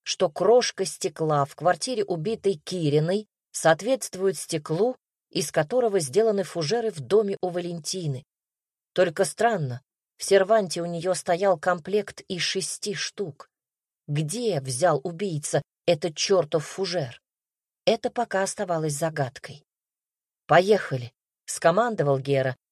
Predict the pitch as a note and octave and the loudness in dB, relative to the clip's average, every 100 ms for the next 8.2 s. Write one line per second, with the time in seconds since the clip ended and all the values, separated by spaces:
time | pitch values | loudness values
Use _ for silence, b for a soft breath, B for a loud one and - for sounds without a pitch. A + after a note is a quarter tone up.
0 | _ - C3 E3+ F3+ E3 E3 - B3+ G#3+ | _ -6 6 8 8 6 2 0 -2 -2
1 | D3+ C#3 C3+ C#3+ C3+ C#3 C3 C3+ _ _ | 0 0 4 2 2 0 -2 -6 _ _
2 | _ _ F#3 G3+ G#3+ C4 B3 - G#3+ F#3+ | _ _ 0 2 0 0 0 0 0 2
3 | G#3 G#3 A3+ A3 - G#3 G3 E3 F3 F3 | 0 0 -4 -6 -4 -4 -4 -2 -2 -2
4 | C#3 - C3+ B2+ A#2+ A#2+ _ _ _ _ | -2 -4 -8 -12 -14 -18 _ _ _ _
5 | _ _ _ F#3 F3+ D#3 E3+ E3+ F3+ A#3 | _ _ _ 6 6 8 8 6 4 0
6 | - - D3+ D3 - D#3 D#3+ D#3+ F3 D#3 | -2 -2 2 2 2 2 0 2 0 2
7 | D#3+ D#3 D#3 D#3+ D#3 D3+ D3+ D#3+ A3 - | -2 -2 0 2 4 4 4 2 0 0
8 | G3+ G3+ | 0 0